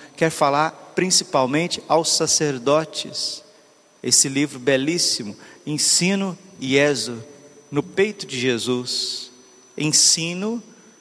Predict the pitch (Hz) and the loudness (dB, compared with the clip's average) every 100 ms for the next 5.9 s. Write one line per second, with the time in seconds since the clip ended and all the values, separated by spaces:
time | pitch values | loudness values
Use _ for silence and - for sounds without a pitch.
0 | _ _ _ - 127 123 - 147 165 180 | _ _ _ -6 -2 -2 -2 -4 -4 -4
1 | - 135 139 - 147 - 139 120 - - | -6 -4 -4 -2 -4 0 0 0 -4 -6
2 | - - - - 143 147 - 147 139 - | -10 -20 -16 -4 -4 -2 2 2 2 -6
3 | 110 - - - - - _ 160 147 147 | -8 -8 -20 -20 -20 -20 _ -2 4 4
4 | 143 110 107 - - 147 - - 180 202 | 4 -2 -8 -12 -10 -10 -10 0 0 0
5 | 185 175 151 147 123 107 117 110 - | -4 -6 -4 -2 -2 -2 -4 -4 -6